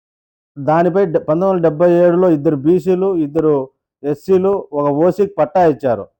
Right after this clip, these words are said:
తర్వాత సైఫుల్లా, షకీవుల్లా గారు ఇద్దరు కూడా ఆ ల్యాండ్ మాదేను, ఏలూరు వెంగన్న అనేటువంటి వ్యక్తికి ఎటువంటి సంబంధం లేదని చెప్పేసి వాళ్ళు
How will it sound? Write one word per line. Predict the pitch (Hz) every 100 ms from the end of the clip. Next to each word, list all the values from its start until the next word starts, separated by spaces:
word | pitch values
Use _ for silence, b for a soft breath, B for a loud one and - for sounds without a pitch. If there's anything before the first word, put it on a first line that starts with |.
| _ _ _ _
తర్వాత | 143 170 190 190 196
సైఫుల్లా, | - 165 170 185 196
షకీవుల్లా | 190 165 170 180 170
గారు | 165 160 156
ఇద్దరు | 147 165
కూడా | 160 170 165 131 107 _ _ -
ఆ |
ల్యాండ్ | 143 143 165 190
మాదేను, | 180 151 151 165 185 175 143
ఏలూరు | 139 165 185 180
వెంగన్న | 160 160 160
అనేటువంటి | 151 147 147
వ్యక్తికి | 147 151 160 151 151 120 - _ _ -
ఎటువంటి | 135 175 190 185
సంబంధం | - 143 160 175 170 160
లేదని | 151 151 143
చెప్పేసి | 147 127 151 139 170 135 127 _ _ _
వాళ్ళు | 143 156 165 165